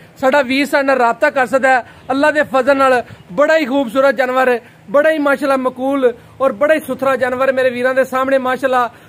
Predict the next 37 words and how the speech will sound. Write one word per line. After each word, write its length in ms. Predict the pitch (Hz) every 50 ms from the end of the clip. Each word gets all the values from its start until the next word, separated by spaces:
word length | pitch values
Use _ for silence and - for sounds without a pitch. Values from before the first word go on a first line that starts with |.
| - - -
ਚਾਰ 240 | 285 285 285 285 285
ਚਾਰ 200 | - 302 302 285
ਉਂਗਲ 200 | 269 254 269 262
ਦਾ 240 | 262 262 247 226 - - - - - -
ਸਿੰਗ 200 | 294 294 294 294
ਲੱਗਿਆ 260 | 285 262 233 262 254
ਵੈੜੀ 220 | 240 254 262 262
ਨੂੰ 200 | 247 247 240 220 - - - - -
ਔਰ 80 | 262 262
ਮਾਸ਼ਾਅੱਲਾ 560 | 247 240 247 269 294 277 - - 269 269 262 247 - -
ਥਣ 260 | 254 262 277 277 269 247 233 - - - - -
ਲਾਜਵਾਬ 720 | 214 208 220 226 233 240 262 285 269 262 262 254 254 277 277
ਲੱਗਿਆ 260 | 277 254 202 254 262
ਹੈ, 240 | 254 254 240 214 - - - - -
ਇਤਨਾ 300 | 254 - 277 277 302 302
ਖੂਬਸੂਰਤ 540 | - 240 277 285 254 - 269 269 285 277 -
ਥਣ 180 | 254 254 262
ਲੱਗਿਆ 240 | 277 269 220 262 269
ਦੋਸਤੋ 440 | 240 208 247 240 247 - 277 262 254 247 - - - - -
ਕਿ 160 | 269 277 277 269 -
ਥਣ 200 | - 247 254 277 285
ਨਾਲ 180 | 294 302 302
ਗਾਂ 180 | 285 226 247 247
ਹੁੰਦੀ 280 | 269 269 240 202 247 247
ਏ, 160 | 254 247 233 - - - - - -
ਜਿਹੜੀ 180 | 233 254 262 254
ਹੱਥ 200 | 226 214 214 269
ਨਾਲ 120 | 277 277
ਚਵਾਈ 440 | 262 - 269 247 240 247 269 269 247 - - - -
ਈਜ਼ੀ 260 | 247 269 269 240 294 294
ਹੋ 80 | 269 254
ਜਾਵੇ, 220 | 214 262 262 262
ਗਾਂ 220 | 214 233 233 247
ਹੀ 120 | 277 294 285
ਉਹ 80 | 285
ਹੁੰਦੀ 240 | 285 277 240 240 254 254
ਏ। 160 | 247 240